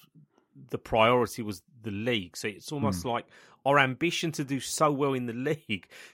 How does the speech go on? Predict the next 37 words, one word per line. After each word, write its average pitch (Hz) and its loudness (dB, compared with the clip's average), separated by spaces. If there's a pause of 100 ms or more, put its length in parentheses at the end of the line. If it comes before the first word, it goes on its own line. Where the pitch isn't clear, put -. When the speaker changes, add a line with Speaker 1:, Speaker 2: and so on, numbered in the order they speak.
Speaker 1:
cost - -4
us - -6
winning 123 -4
tin 120 -6
pots, - -8 (840)
which 120 -8
is, - -8
which 123 -10
is - -8
context 165 -4
that's 110 -10
often 120 -6 (960)
not 175 -8
really 151 0
entertained 135 -2
by, 117 2
by 117 0
a 110 0
lot 113 0
of - -14
people. 110 -8
You 98 -14
know, 95 -8
when, 98 -8 (140)
when 104 -8
we 101 -6
look 107 -8
back - -6
at - -14
the 110 -12
amount 101 -6
of - -20
trophies 95 -8
we 95 -14
haven't 95 -8
won. 85 -14 (640)
Um, 98 -4